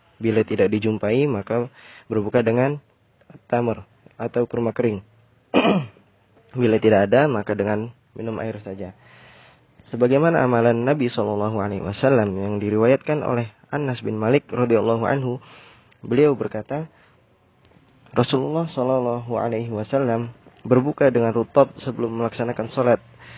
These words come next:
Maka jika tidak ada rutop, beliau berbuka dengan tamar. Jika tidak ada tamar, maka beliau berbuka dengan meneguk air."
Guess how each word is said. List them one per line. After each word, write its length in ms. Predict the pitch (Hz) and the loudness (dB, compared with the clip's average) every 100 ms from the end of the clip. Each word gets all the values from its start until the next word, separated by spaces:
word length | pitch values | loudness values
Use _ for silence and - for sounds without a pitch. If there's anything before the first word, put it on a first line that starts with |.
| - - - - | -20 -20 -20 -2
Maka 320 | 143 143 131 | 0 2 0
jika 240 | 117 113 | 0 -2
tidak 320 | 117 107 104 | -2 -2 0
ada 80 | 104 | 0
rutop, 320 | 107 107 143 - - | -2 0 0 0 -6
beliau 320 | 120 131 139 | -4 0 2
berbuka 400 | 117 110 113 107 | 0 -2 -4 -4
dengan 240 | 104 110 104 | -4 -4 -4
tamar. 400 | 113 110 98 - _ _ _ 107 | -2 -2 -6 -12 _ _ _ -6
Jika 240 | 110 110 | -2 0
tidak 240 | 104 107 | 0 0
ada 80 | 107 | -2
tamar, 400 | - 131 147 147 - - | -2 -2 0 -2 -6 -10
maka 320 | 113 113 113 | -8 -4 -4
beliau 240 | 113 110 | -2 -2
berbuka 400 | 101 113 110 117 | -4 -6 -6 -6
dengan 240 | 107 107 104 | -4 -6 -4
meneguk 340 | 104 104 107 - | -4 -6 -4 -2
air." 240 | 104 95 | -2 -4